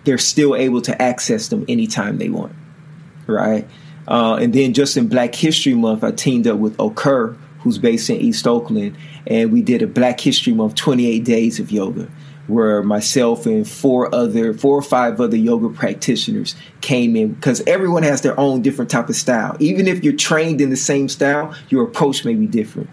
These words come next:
So sometimes people just have to find the right yoga instructor that's good for them. So we did, we had a whole bunch of yoga instructors come in, offer their style of yoga, and we did that for twenty-eight days straight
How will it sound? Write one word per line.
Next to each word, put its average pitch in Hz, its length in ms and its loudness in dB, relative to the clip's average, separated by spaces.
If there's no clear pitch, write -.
So 135 380 0
sometimes 160 760 0
people 151 640 0
just - 180 0
have 151 180 0
to 135 80 -2
find 139 360 0
the 120 60 0
right 123 240 2
yoga 123 380 2
instructor 120 500 -2
that's 107 200 -4
good 117 200 0
for - 100 -10
them. 110 320 -4
So 143 160 2
we 123 140 4
did, 139 400 2
we 127 160 2
had 117 440 0
a - 40 -4
whole 143 280 0
bunch 135 240 0
of 127 60 4
yoga 123 240 2
instructors - 440 -2
come 123 260 0
in, 120 280 0
offer 127 260 2
their 120 140 0
style 120 380 2
of 107 100 -4
yoga, 117 320 2
and 113 100 2
we 127 60 4
did 131 220 0
that 117 220 -2
for 113 420 0
twenty-eight 120 500 2
days 117 300 0
straight 135 380 0